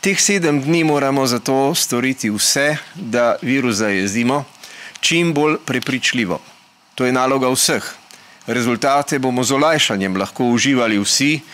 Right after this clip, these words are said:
zasluga za uspeh bo skupna. Prepričan sem,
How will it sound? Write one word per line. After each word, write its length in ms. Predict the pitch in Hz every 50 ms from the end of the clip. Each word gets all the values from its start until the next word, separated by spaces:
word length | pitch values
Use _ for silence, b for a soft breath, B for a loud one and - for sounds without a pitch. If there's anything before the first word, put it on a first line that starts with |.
| B B B B B
zasluga 680 | 113 117 131 123 - - 147 147 147 147 151 143 143 135
za 140 | 113 117 90
uspeh 540 | 90 90 - - - 127 127 131 131 120 - - - - -
bo 180 | 151 127 127
skupna. 460 | 120 - - 139 127 - - 101 87 - - - - - _ _ _ _ B B B B B B B B B B B B B B B -
Prepričan 560 | 143 143 131 - 190 196 170 190 147 131 127
sem, 320 | - - 165 165 180 190